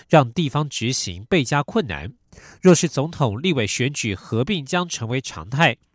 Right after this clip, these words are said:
就应该立即启动公投法的修法，让公投不必然绑大选。而基隆选委会委员许廷俊也赞成总统、立委合并选举举行，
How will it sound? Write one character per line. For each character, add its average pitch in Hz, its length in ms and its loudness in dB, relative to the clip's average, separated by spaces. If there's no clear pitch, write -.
就 202 160 6
应 202 80 0
该 190 200 2
立 214 180 -2
即 139 180 -2
启 - 280 -4
动 131 240 0
公 202 220 -2
投 123 200 -4
法 95 160 -2
的 - 100 -10
修 - 220 2
法， 104 300 -2
让 151 240 6
公 185 200 0
投 107 240 -4
不 - 180 -6
必 202 240 0
然 104 200 -4
绑 82 260 -2
大 180 180 4
选。 76 260 -4
而 151 180 8
基 190 140 2
隆 175 120 2
选 180 180 0
委 175 100 0
会 165 240 2
委 117 160 0
员 110 300 0
许 110 280 -4
廷 110 240 -10
俊 160 280 0
也 107 180 -2
赞 190 260 2
成 113 240 -4
总 131 180 -2
统、 120 200 -4
立 135 140 0
委 98 140 -2
合 110 280 -2
并 131 260 -4
选 - 320 -2
举 123 180 -2
举 87 220 -6
行， 87 360 -8